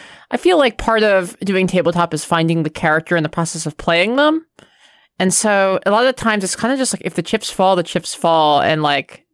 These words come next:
that's kind of how I figure out my character more than being like, "Oh, I wish I did this." But also, like, we are a pre-recorded show, so, like,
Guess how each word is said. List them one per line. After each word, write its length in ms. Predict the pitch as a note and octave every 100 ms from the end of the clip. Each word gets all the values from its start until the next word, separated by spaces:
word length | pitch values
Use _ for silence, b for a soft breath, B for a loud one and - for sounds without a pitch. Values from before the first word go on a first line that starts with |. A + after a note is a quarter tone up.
| _
that's 320 | E3+ - -
kind 260 | - B3 A3+
of 100 | G3+
how 140 | G3
I 80 | G3
figure 220 | F#3 G3
out 60 | G3
my 80 | F3
character 400 | F#3+ F3+ F#3 F#3+
more 140 | E3+
than 100 | E3
being 140 | E3+ E3
like, 100 | D#3+
"Oh, 100 | G#3+
I 80 | F#3
wish 220 | F#3 F3+
I 100 | F3
did 260 | D#3+ D3+ D#3
this." 400 | C#3 D3+ - - -
But 120 | G4
also, 260 | C#5 A#4 G4
like, 140 | E4+
we 140 | C4+ C#4+
are 160 | C4+
a 80 | B3+
pre-recorded 640 | - B3+ A3+ G#3 A3+ F#3+ F3
show, 260 | A3 F#3
so, 160 | F3 F3+
like, 260 | E3 D#3+